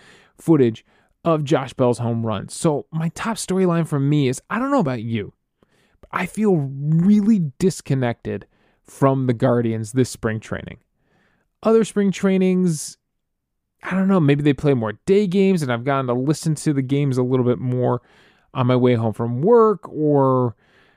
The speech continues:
um, you know, there have been some televised games. They've picked up the other team's broadcasts at times and, you know, made it available to us. The,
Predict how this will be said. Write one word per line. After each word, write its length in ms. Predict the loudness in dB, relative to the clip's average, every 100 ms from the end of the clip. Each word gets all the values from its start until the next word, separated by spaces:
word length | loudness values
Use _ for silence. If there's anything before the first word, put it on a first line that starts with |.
| _ _
um, 460 | -2 0 0 0 0
you 80 |
know, 80 | 2
there 100 | 2
have 80 | 2
been 140 | 0
some 160 | -2 -6
televised 560 | -4 0 0 2 0 2
games. 300 | 2 2 0
They've 220 | -4 0
picked 260 | 0 0
up 120 | -2 -2
the 160 | -4 -2
other 240 | 0 0
team's 380 | 0 -2 0 0
broadcasts 680 | 0 0 0 -2 -6 -6 -6
at 180 | -8 -8
times 480 | -6 -2 -2 -2
and, 160 | -4 -4
you 120 | 0
know, 100 | 0
made 260 | 2 0 0
it 120 | 0
available 500 | -2 0 0 2 -2
to 220 | -4 -2
us. 160 | -2 -2
The, 180 | -6